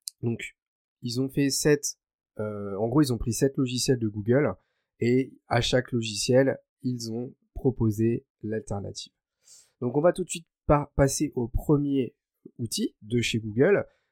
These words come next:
qui n'est autre que Google Chrome, le navigateur sur lequel je suis en train de, de vous partager mon écran depuis tout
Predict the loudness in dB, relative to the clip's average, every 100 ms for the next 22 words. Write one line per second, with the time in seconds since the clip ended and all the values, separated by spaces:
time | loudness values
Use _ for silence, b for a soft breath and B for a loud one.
0 | _ -6 2 2 4 2 2 2 0 0
1 | 2 2 2 -2 -4 -4 0 2 2 0
2 | -2 0 -2 -2 -4 -2 0 -2 -2 -8
3 | -4 -6 -4 -6 -8 -8 -10 -8 -10 -2
4 | -2 2 0 0 -2 -4 -6 -2 -4 -2
5 | -6 -8 -10 -6